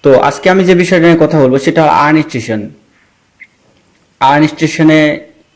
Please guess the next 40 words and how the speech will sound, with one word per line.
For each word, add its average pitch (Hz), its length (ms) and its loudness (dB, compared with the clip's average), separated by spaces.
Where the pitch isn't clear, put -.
আল্লাহর 139 220 -2
রহমতে 139 420 -2
আমার 131 400 -4
রেফারেলে 123 320 -6
অনেকেই 127 380 -6
কাজ - 240 -8
করছে। - 360 -12
কিছু - 460 -10
বিষয় 180 260 -6
নিয়ে 175 160 -2
কথা 156 220 -6
বলবো, 131 240 -4
সেটা 156 260 -6
হলো 156 140 -4
যে, 160 160 -2
হুম, 120 140 -10
আমার 180 240 0
রেফারেলে 196 300 -2
যারা 180 180 -2
কাজ 165 280 -6
করছে 143 320 -8
এবং, 156 280 -4
আহ, - 1120 -12
তারা 160 160 -2
তো 190 100 -6
কাজ 190 200 -4
করছেই 175 420 -2
এবং 185 240 -2
যারা 190 200 0
কাজ 170 320 -4
করবে 170 380 -4
বলে 131 240 -6
নিয়ত 151 280 -4
করছে 151 360 -8
তারা 165 320 -2
আমাকে 170 320 -6
প্রশ্ন 175 380 -10
করছে 123 300 -14
অনেকেই, 120 340 -10
আহ, - 920 -20